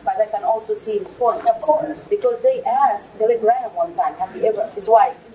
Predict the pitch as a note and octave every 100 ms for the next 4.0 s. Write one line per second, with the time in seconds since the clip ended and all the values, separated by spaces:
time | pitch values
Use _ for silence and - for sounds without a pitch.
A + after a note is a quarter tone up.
0 | - - A3 A3 A#3 A3+ G#3+ G#3+ G#3 -
1 | G3 C#4 - - - A3 F#3 D4 F4 -
2 | F3 - - F#3+ - E3+ - G3 F#3+ G#3+
3 | D4 - - - - - - D#4 D#4 D4+